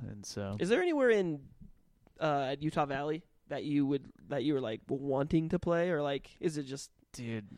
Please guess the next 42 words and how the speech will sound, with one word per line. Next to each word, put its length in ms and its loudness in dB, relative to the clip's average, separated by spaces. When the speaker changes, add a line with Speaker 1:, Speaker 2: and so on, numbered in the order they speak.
Speaker 1:
no. 160 -4
Speaker 2:
Salt 160 8
Lake's 140 2
just 260 -2
way 280 2
Speaker 1:
No. 60 0
Speaker 2:
better 200 4
for 180 0
you? 180 2
Speaker 1:
<laughs> 80 -14
Well, 180 8
it's 120 0
just, 180 0
that's 180 -4
the 80 -2
only 140 0
place 260 0
I 140 -2
can 540 -10
play, 300 -6
it 140 -2
Speaker 2:
Yeah. 80 2
Speaker 1:
seems 300 -4
like. 280 -4
I 80 -2
mean, 120 2
I 80 2
played 260 0
Audio 380 0
West, 400 -6
and 80 -12
I 100 -10
got 140 -10
screwed 380 -8
out 140 -4
of 60 -4
money. 380 -6
And 200 -4
then, 360 -4
like, 220 -4
I 80 0
played 360 0